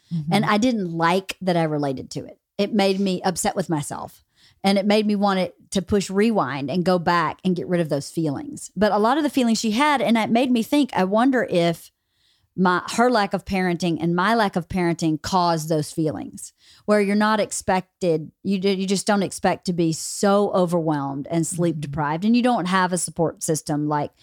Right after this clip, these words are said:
Speaker 2: most people do with parents who come in. And I mean, obviously I had my in-laws, but it's not the same.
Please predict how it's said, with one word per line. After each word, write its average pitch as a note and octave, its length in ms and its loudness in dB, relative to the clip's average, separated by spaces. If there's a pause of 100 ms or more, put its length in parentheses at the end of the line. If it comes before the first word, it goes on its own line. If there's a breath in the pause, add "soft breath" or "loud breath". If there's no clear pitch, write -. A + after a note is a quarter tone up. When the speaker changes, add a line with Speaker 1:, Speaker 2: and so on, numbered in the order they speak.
(440 soft breath)
Speaker 2:
most F3+ 300 0
people F3 260 0
do E3+ 220 0
with E3 160 -2
parents D#3+ 420 0
who E3+ 120 0
come D#3+ 240 0
in. D3+ 260 0
And D3 220 -4 (300)
I F#3 40 -4
mean, F#3+ 140 2
obviously D#3 340 0
I D3+ 40 2
had D3+ 140 0
my D#3 80 -2
in-laws, D3+ 460 0
but F#3 160 0
it's F3 120 -6
not F3+ 180 -4
the D#3+ 60 -6
same. D3+ 500 -2